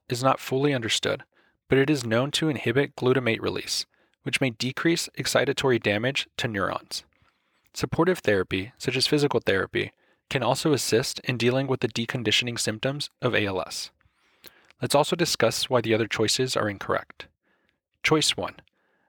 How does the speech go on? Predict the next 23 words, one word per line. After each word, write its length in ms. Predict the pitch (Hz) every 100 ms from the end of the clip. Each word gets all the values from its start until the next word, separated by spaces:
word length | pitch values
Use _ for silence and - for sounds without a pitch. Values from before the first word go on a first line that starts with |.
| _
Amantadine 640 | 135 127 151 180 180 190 180 -
is 160 | 139
used 180 | 139 -
to 60 | 127
treat 300 | - 143 -
mild 300 | 110 120 113
Parkinson 440 | 110 107 101 104
disease, 460 | 92 - - - - _ _ _ -
which 160 | 127
presents 280 | 139 131 139
with 180 | 151 -
bradykinesia, 840 | 113 139 - 131 110 107 139 151 - _ _ _
cogwheel 460 | - 135 135 147 151
rigidity, 580 | 127 113 110 120 147 151 _ _ _ _
shuffling 520 | - 151 - 165 139
gait, 280 | 110 101 92 - _ _ _ _
mask-like 540 | 120 127 - - 131 -
facies, 600 | - 113 - 156 165 - _ _ -
and 100 | 123
a 80 | 117
pill 320 | - 131 123
rolling 320 | 113 101 95
tremor. 380 | - - - -